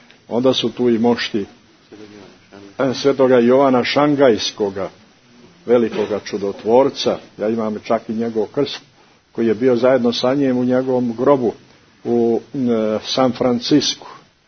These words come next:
Jer kad smo bili sa blaženog spomena patrijarhom Pavlom tamo,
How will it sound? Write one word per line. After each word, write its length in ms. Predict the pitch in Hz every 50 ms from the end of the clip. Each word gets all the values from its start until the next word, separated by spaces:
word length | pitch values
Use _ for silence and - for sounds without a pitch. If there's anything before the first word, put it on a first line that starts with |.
| _ _ _ _ _ _ _ _ _ _ _ -
Jer 120 | 98 90 -
kad 120 | 104 101 -
smo 140 | - 113
bili 280 | 104 120 139 147 147 127
sa 260 | - - 123 113 113 113 - 120 113 - _ _ _ _ _ _ _ -
blaženog 520 | 104 123 135 139 120 135 131 123 110 -
spomena 360 | - - 139 139 135 131 120
patrijarhom 600 | 107 - 110 110 - 120 127 131 123 - 127 117
Pavlom 460 | - 131 135 127 123 110 104 101 92 87 - _ _ _ _ _ _ _ _ _ _
tamo, 320 | - 110 127 135 139 131